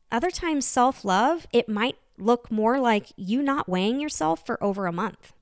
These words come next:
Your actions, they should never be the thing used to measure the degree to which you love yourself.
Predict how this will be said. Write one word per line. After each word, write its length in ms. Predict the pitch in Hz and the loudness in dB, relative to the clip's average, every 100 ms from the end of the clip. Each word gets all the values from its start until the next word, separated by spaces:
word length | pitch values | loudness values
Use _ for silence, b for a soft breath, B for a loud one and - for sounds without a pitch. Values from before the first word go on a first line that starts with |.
| _ b b b b b b | _ b b b b b b
Your 180 | 247 - | 2 2
actions, 640 | 208 233 320 - 294 247 220 | 6 6 6 0 -2 -2 -2
they 180 | 233 233 | 0 0
should 260 | - 240 | 0 -2
never 420 | 214 208 220 339 311 | 0 2 2 2 -2
be 220 | 220 226 | -2 0
the 120 | 226 | -2
thing 500 | - 214 202 220 247 | -2 0 2 2 -2
used 720 | 180 175 202 233 302 - - b b b b | -4 0 2 4 2 -2 -8 b b b b
to 120 | - 240 | -2 2
measure 840 | 220 220 254 262 208 170 190 240 _ _ _ - | 4 6 6 4 0 0 -2 -6 _ _ _ -2
the 100 | 202 | 2
degree 520 | 214 180 185 240 294 | 2 2 0 0 0
to 200 | - 240 | -2 -2
which 280 | 196 - - | -2 -2 -6
you 120 | 202 | -4
love 280 | 175 170 165 | -2 -4 -4
yourself. 640 | 165 - - - - | -8 -8 -8 -10 -14